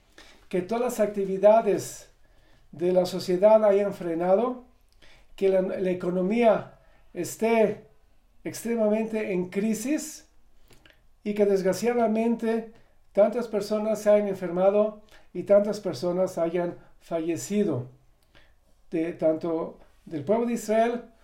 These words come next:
como de las naciones del mundo. Es realmente trágico lo que está ocurriendo. Pero inclusive, dejen volver a poner en mute a todos. Pero, <clears throat> eh,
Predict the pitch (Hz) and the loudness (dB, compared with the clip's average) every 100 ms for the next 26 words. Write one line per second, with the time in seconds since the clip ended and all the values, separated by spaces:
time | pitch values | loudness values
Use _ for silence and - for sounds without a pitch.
0 | _ - 175 175 170 156 160 - 233 233 | _ -12 -6 -4 -2 -2 -4 -4 -2 -2
1 | 202 190 202 247 208 190 190 - _ - | 0 0 2 2 4 4 4 -6 _ -20
2 | - - 196 214 208 220 208 208 202 233 | -20 -6 0 0 0 -4 -6 -2 0 2
3 | 220 190 - 190 196 - - _ - 185 | 0 -2 0 0 0 -8 -20 _ -12 -10
4 | 180 165 - 208 208 196 180 180 196 214 | -8 -6 -4 -2 -2 -4 -4 0 4 6
5 | 214 160 127 - - - - - - - | 6 0 -4 -8 -10 -10 -16 -20 -20 -16
6 | 381 392 370 1017 1047 - - - 202 233 | -12 -12 -14 -10 -10 -10 -18 -4 -2 -2
7 | 220 - 339 330 185 185 185 214 254 254 | -4 -8 -14 -8 -6 -6 -6 -6 -6 -8
8 | 190 - 180 170 175 165 151 160 339 170 | -10 -10 -12 -8 -6 -4 -4 -4 -4 -6
9 | - 339 330 - - - - - 156 165 | -10 -14 -14 -14 -14 -12 -10 -8 -4 -4
10 | 165 165 170 170 - 185 202 220 220 - | -4 -6 -8 -8 -2 0 2 0 -6 -14
11 | - - 349 330 - - - - _ _ | -10 -8 -6 -6 -6 -10 -20 -20 _ _
12 | - - - _ _ _ _ _ _ _ | -18 -18 -20 _ _ _ _ _ _ _
13 | _ 233 214 220 - - 220 175 147 123 | _ 0 2 2 -2 -4 0 0 -2 -6
14 | - _ _ _ _ _ _ _ _ - | -14 _ _ _ _ _ _ _ _ -20
15 | _ 180 165 165 160 180 - | _ -6 -4 -2 -2 -2 -8